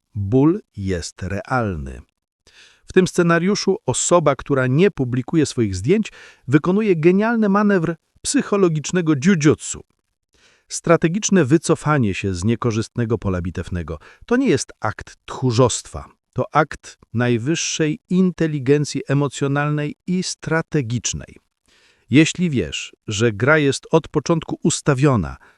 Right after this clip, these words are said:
dlaczego upierać się, by w nią grać? Za tym strategicznym wycofaniem kryją się kilka potężnych mechanizmów psychologicznych. Pierwszym jest lęk przed oceną. Publiczna ekspozycja otwiera drzwi do nie tylko walidacji, ale także krytyki, drzywin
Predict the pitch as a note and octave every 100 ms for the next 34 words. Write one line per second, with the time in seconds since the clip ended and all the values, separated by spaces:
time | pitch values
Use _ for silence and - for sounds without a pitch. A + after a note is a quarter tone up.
0 | _ _ - G#2+ E3+ - C4 B3 A#2 -
1 | G2 - E3 F#3 - - F3 A#2+ F3 F#3+
2 | G3+ B3 C#4+ D#4 C#4+ - - _ _ _
3 | _ _ _ _ _ _ _ A#2 F3+ -
4 | D3 - C3+ B2+ B2 D#3 C3 B2+ A#2 -
5 | - D#3+ C3+ A#2 D3 C3+ B2 D#3 - F3+
6 | D#3 D3 - D3+ - D#3+ C#3+ C#3 B2 B2
7 | G#2 B2+ D3 C3 B2+ - - A#2+ B2+ G2+
8 | D#2+ D2 - B1+ - _ _ _ _ -
9 | F#3+ - D#3+ D3 C3+ - A2+ D3+ D#3 -
10 | - B2 - - - F#2 B1+ A#1 - _
11 | _ _ _ B2+ A#2+ F#3+ - D#3+ B2+ -
12 | A2+ C3 F3+ C#3+ A#2+ - C#3 G#2+ A#2 B2+
13 | A#2+ B2 B2+ A#3+ A#3 D3 G#2+ A#2 A2+ G#2
14 | A2 - - - E2 G#2+ - F#2+ F2 C3+
15 | - G3+ - - - - C3 A3 G#2+ B1+